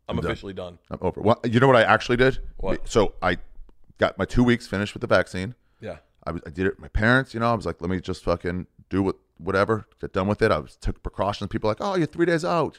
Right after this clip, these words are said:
Speaker 2: Come do this." I'm like, "No, I'm staying outdoors, doing outdoor shows until the two weeks is over. I'm not gonna be like, three days before, you got it
Speaker 1: Yeah.
Speaker 2: and die." I'm not gonna be that guy. And then afterwards, met my partner. We walked from our old apartment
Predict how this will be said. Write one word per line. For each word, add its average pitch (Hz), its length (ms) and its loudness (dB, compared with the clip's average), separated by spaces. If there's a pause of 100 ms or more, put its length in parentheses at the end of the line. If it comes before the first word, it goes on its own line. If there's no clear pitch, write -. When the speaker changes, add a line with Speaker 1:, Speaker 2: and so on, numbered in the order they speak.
(100)
Speaker 2:
Come 156 180 -8
do 156 100 -8
this." 147 140 -8
I'm 95 60 -14
like, 98 120 -10
"No, 120 480 4 (260)
I'm - 60 -10
staying 110 240 0
outdoors, 135 640 4 (300)
doing 95 160 -6
outdoor 113 280 0
shows 120 260 2
until 104 240 -2
the 95 80 -10
two - 160 -2
weeks 131 160 2
is 135 120 -8
over. 117 440 2 (120)
I'm 85 80 -12
not 98 140 -6
gonna 120 140 -10
be - 60 -2
like, 110 160 -4 (180)
three 202 240 0
days 202 200 4
before, 196 540 4
you 147 120 -2
got 151 240 4
it 117 40 6
Speaker 1:
Yeah. 107 60 6
Speaker 2:
and - 80 0
die." 147 240 4
I'm 101 140 0
not 101 180 2
gonna 110 120 -8
be 123 80 0
that 123 200 2
guy. 95 280 -2 (1160)
And 101 140 2
then 104 280 6 (280)
afterwards, 139 640 2 (580)
met - 160 -6
my - 60 -16
partner. 127 640 0
We 85 80 -10
walked 80 320 -6
from 87 200 -8
our 87 120 -4
old 113 220 2
apartment 131 440 -2